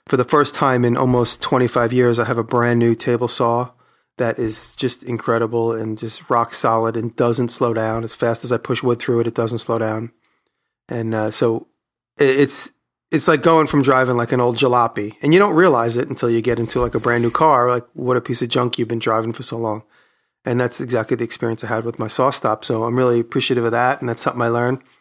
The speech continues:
It's like, you know, maybe, even though it was obviously a gift from them, but when, treat myself more often is one thing I learned. Like, if something's, something's feeling a little bit jittery and a little bit slow, you know,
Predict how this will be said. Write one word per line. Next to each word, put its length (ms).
It's 100
like, 160
you 60
know, 80
maybe, 360
even 200
though 240
it 40
was 180
obviously 380
a 40
gift 320
from 200
them, 180
but 220
when, 440
treat 200
myself 420
more 220
often 440
is 200
one 160
thing 140
I 40
learned. 300
Like, 160
if 140
something's, 400
something's 220
feeling 240
a 60
little 200
bit 180
jittery 360
and 80
a 40
little 180
bit 120
slow, 460
you 80
know, 180